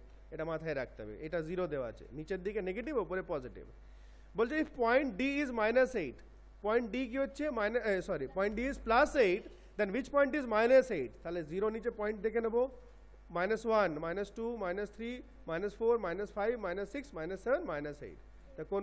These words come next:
পয়েন্টটা হবে? এফ, এফ পয়েন্ট হচ্ছে মাইনাস এইট, ঠিক আছে? এফ পয়েন্ট is minus eight। এইভাবে তোমরা বাকি কোশ্চেনগুলো কিন্তু দেখে বুঝে ওই, এই ছবিটা হেল্প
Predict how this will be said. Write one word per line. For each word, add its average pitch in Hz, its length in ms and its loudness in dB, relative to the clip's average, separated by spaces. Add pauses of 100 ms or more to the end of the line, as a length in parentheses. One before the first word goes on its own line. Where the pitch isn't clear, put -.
পয়েন্টটা 220 280 0
হবে? 240 160 2 (280)
এফ, 151 100 -2 (800)
এফ 233 80 2 (100)
পয়েন্ট 185 260 -2
হচ্ছে 180 200 -10 (140)
মাইনাস 143 280 -6 (100)
এইট, - 120 -20 (500)
ঠিক 196 120 -4 (100)
আছে? 233 160 -4 (580)
এফ 202 160 -4
পয়েন্ট 202 180 0 (120)
is 311 80 -4 (120)
minus 208 340 0 (160)
eight। 101 120 -14 (480)
এইভাবে 208 340 4
তোমরা 220 180 0 (100)
বাকি 170 260 -4
কোশ্চেনগুলো 202 420 -4 (100)
কিন্তু 208 160 -8 (120)
দেখে 165 260 -4
বুঝে 220 220 -4 (460)
ওই, 180 80 6 (280)
এই 202 60 2 (100)
ছবিটা 190 360 -2 (760)
হেল্প 190 160 0